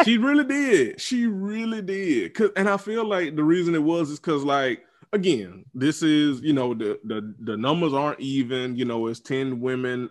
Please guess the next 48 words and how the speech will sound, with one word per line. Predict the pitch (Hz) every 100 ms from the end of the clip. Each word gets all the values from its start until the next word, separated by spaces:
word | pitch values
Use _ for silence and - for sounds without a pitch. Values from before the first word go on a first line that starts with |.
| -
eight | 123 -
men. | 120 120 120 120 123 - _ _ -
Um, | 147 139 135
yeah, | 156 151 110
ten | 104 151 151
women, | 139 135
eight | 127 123
men. | 127 123 123 120
So | - 120 117
you | 120
got, | 127 135 104
and, | 117 123 131
you | 135
know, | 127
this | 131 143
is | 151 135
an | 131
elimination | 117 135 143 131 139 131 110
brunch, | 113 156 123 - - - - -
which | 330 - -
begs | 135 277 392 359
the | 202
question, | - 214 233 226 208 196
like, | 190 185
I | 214 247
don't, | 156 196 208 190 - - - - - -
like, | 202
I | 311 330
understand | 262 185 - 170 185 175
Tommy | 190 180 175 170 156
and | 135
production | - 135 127 143 135 135
switching | 117 - 139 135
stuff | 131 - 123 139
up | 123
so | - 127
it | 123
don't | 123 123
be | 127
the | 113
same | 104 117 117 127 120
thing, | 135 139 139
but | 135
I | 135
feel | - - 349 440
like | 208 185 151 117
this | 175 175
hurt, | - 135 160